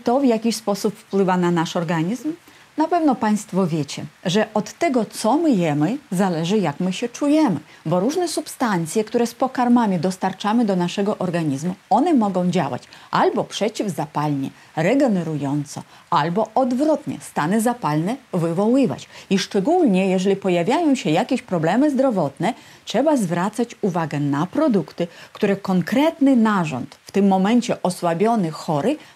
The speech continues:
będą wspierać i nie będą go obciążać, nie będą pogłębiać to schorzenie, które u nas wystąpiło. Dlatego dzisiaj skupimy się na tym, co warto stosować przy dnie moczanowej, jakie produkty będą nam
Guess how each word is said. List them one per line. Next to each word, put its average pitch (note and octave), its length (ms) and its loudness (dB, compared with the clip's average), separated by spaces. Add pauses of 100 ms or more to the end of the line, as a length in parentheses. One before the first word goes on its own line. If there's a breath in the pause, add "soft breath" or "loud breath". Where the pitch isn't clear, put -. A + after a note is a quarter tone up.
będą A#3+ 500 2
wspierać - 680 -2 (240 soft breath)
i C#4 100 4
nie B3 140 4
będą F#3 500 0
go F3 260 -2
obciążać, A3+ 840 -2
nie F3+ 140 2
będą A#3 440 0 (180)
pogłębiać F#3+ 880 0
to F#3+ 120 -2
schorzenie, F3+ 540 -6 (280 loud breath)
które G#3+ 300 -2
u F#3+ 120 -4
nas F3+ 300 0 (140)
wystąpiło. D3 680 -4 (320 loud breath)
Dlatego B3 380 2
dzisiaj C#4 300 0
skupimy A3 440 -2
się F#3+ 140 -4
na F3 200 2
tym, B3+ 240 -2 (100)
co F#4 340 0 (100)
warto F3+ 540 -2
stosować G3+ 580 -4
przy - 220 -4
dnie G3 280 2
moczanowej, A3+ 640 2 (340 loud breath)
jakie G#3+ 360 0
produkty A#3 800 0 (220 loud breath)
będą G3+ 420 0
nam F3+ 300 2